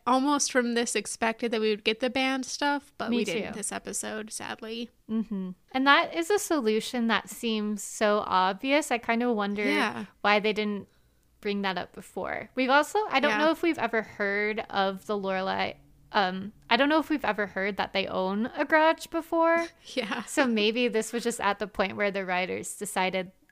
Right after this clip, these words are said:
Speaker 2: "Oh, what if they had a garage and that's where they could practice?" <laughs>
Speaker 1: Yeah, that's true. We've definitely seen shots of their house. And now that I'm thinking about it, I don't know if we've ever seen,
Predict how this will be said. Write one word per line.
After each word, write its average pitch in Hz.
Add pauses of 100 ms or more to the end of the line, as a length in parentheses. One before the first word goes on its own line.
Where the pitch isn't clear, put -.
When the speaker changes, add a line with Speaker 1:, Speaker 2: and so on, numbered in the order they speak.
(120)
Speaker 2:
"Oh, 202
what 247
if 262
they 214
had 196
a 190
garage 190
and 190
that's -
where 196
they -
could -
practice?" -
<laughs> - (540)
Speaker 1:
Yeah, 294
that's 254
true. 285
We've 262
definitely 277
seen 240
shots 220
of 247
their 240
house. 226
And 240
now 226
that 240
I'm 247
thinking 220
about 254
it, 269
I 226
don't 226
know 233
if 220
we've 240
ever 233
seen, 220